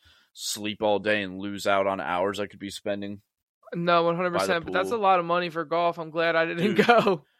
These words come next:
Speaker 1: Yeah, it was a lot of money for golf. It definitely hurt the pockets.
Speaker 2: Was it a full eighteen? Oh, yeah, yeah,
Speaker 1: Full
Speaker 2: yeah,
Speaker 1: e-,
Speaker 2: you played
Speaker 1: yeah,
Speaker 2: both
Speaker 1: f-
Speaker 2: nine. You had, you used fucking nine balls on each nine.
Speaker 1: Full
Speaker 2: That's a ball a
Speaker 1: eighteen.
Speaker 2: hole.
Speaker 1: Dude,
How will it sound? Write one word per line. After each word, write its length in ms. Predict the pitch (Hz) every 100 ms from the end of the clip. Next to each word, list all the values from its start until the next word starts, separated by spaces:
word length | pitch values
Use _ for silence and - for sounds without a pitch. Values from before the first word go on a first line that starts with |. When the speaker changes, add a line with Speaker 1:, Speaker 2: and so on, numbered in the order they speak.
| _ 104
Speaker 1:
Yeah, 400 | 107 120 113 117
it 100 | 135
was 140 | 139
a 60 | 127
lot 500 | 113 117 117 110 104
of 60 |
money 280 | 104 101 98
for 120 | -
golf. 300 | 92 95 92 104
It 60 |
definitely 320 | 117 107 104 101
hurt 160 | 98
the 60 | 85
pockets. 640 | 101 90 85 78 - - -
Speaker 2:
Was 180 | 190 196
it 80 |
a 40 | 190
full 280 | - 208 208
eighteen? 580 | 196 175 202 226 240 - _ _ 180
Oh, 60 |
yeah, 120 | 185 180
yeah, 240 | 180 160
Speaker 1:
Full 100 | 160
Speaker 2:
yeah, 100 | 165
Speaker 1:
e-, 40 | 160
Speaker 2:
you 60 |
played 220 | 170 190 180
Speaker 1:
yeah, 60 |
Speaker 2:
both 80 | 180
Speaker 1:
f- 60 | 170
Speaker 2:
nine. 220 | 165 160
You 60 | 170
had, 100 | 160
you 60 | 175
used 280 | 190 180
fucking 300 | - 190 175
nine 280 | 170 190 196
balls 300 | 185 175 160
on 180 | 160 156
each 220 | 165 160
nine. 300 | 165 156 147 _
Speaker 1:
Full 420 | - - - 143
Speaker 2:
That's 120 | 135
a 40 |
ball 280 | 226 254 277
a 40 | 240
Speaker 1:
eighteen. 60 |
Speaker 2:
hole. 380 | 233 220 156 156 _ _ _ _ _ -
Speaker 1:
Dude, 260 | 156 113